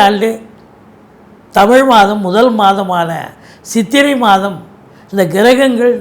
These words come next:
நல்ல பலனையே தரும், சூப்பரான பலன்களையே பெறப்போகிறீர்கள், அடையப்போகிறீர்கள் என்று சொன்னால் மிகையாகாது.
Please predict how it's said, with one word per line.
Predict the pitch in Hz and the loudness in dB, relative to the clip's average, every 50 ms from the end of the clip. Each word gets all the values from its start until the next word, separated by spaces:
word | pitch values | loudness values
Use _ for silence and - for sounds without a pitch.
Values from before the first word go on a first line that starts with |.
| 180 165 | -4 -4
நல்ல | 175 214 247 262 269 214 185 | -4 -2 -2 -2 -2 -2 -2
பலனையே | 214 202 202 202 208 208 214 220 233 233 - - | -2 -2 -2 -2 -4 -2 -2 -2 -2 -2 -2 -4
தரும், | 190 180 190 196 196 - - - - - - | -4 -4 -4 -6 -10 -12 -18 -20 -20 -14 -10
சூப்பரான | - 233 262 247 - - - - 254 247 240 233 226 233 247 220 175 208 | -8 -8 -8 -8 -10 -12 -8 -4 -2 0 0 0 0 -2 -4 -6 -6 -6
பலன்களையே | 196 190 196 196 185 185 190 190 196 208 220 220 214 - - - - - - - - - - - | -6 -4 -6 -6 -6 -6 -4 -2 -2 -2 -2 -2 -6 -12 -18 -20 -20 -20 -20 -20 -20 -20 -12 -6
பெறப்போகிறீர்கள், | 190 175 185 220 220 202 220 220 214 208 185 196 180 190 185 175 170 175 196 214 208 - - - - - - 170 | -2 0 0 0 0 0 0 0 0 2 0 -2 -2 -2 -2 -2 -4 -6 -6 -8 -8 -10 -14 -20 -14 -8 -6 -4
அடையப்போகிறீர்கள் | 180 190 220 240 226 208 233 - 214 202 190 165 185 175 180 170 165 156 170 190 190 175 170 160 | -2 0 2 2 2 0 -2 -2 -2 -2 -2 -2 -4 -4 -4 -4 -6 -6 -6 -8 -8 -8 -10 -10
என்று | 160 160 156 - | -10 -10 -10 -10
சொன்னால் | 147 135 135 139 135 139 151 165 156 131 127 | -12 -12 -10 -8 -8 -6 -6 -8 -10 -12 -14
மிகையாகாது. | 120 120 143 143 139 123 117 107 98 - 95 - - - 101 107 | -16 -14 -14 -12 -12 -10 -12 -12 -12 -12 -12 -12 -12 -14 -16 -18